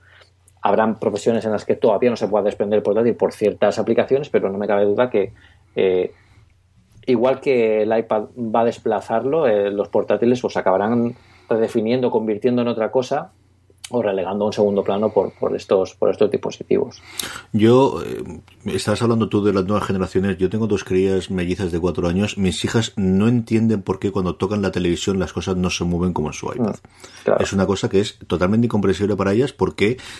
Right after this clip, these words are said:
Speaker 2: se pueden, tienen ahí los dos sitios de, de, y ahora con el Apple T V exactamente igual, más todavía,
Speaker 1: Ujú.
Speaker 2: ¿no?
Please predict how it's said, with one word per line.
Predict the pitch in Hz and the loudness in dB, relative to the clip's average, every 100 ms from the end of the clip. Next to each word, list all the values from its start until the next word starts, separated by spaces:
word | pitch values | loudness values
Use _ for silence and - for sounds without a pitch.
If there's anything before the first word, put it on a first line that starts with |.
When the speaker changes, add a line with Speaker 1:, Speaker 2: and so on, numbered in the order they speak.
| - | -10
Speaker 2:
se | - 98 | -2 -2
pueden, | - 101 113 123 | 0 2 2 2
tienen | - - 104 113 | -2 -2 2 2
ahí | 120 | 2
los | 104 87 | 2 0
dos | 90 107 - | 0 0 0
sitios | 107 110 | 0 -2
de, | 98 107 | 0 0
de, | - - | -2 -4
y | 92 | 0
ahora | 98 | 2
con | 113 104 | 4 2
el | |
Apple | 95 95 | 2 2
T | 90 | 2
V | 98 92 | 2 2
exactamente | - 90 87 82 | 0 0 0 0
igual, | 85 143 90 - | -2 -2 -2 -2
más | 87 92 | -4 -2
todavía, | 135 113 117 | 0 2 2
Speaker 1:
Ujú. | 92 | 0
Speaker 2:
¿no? | 151 | -4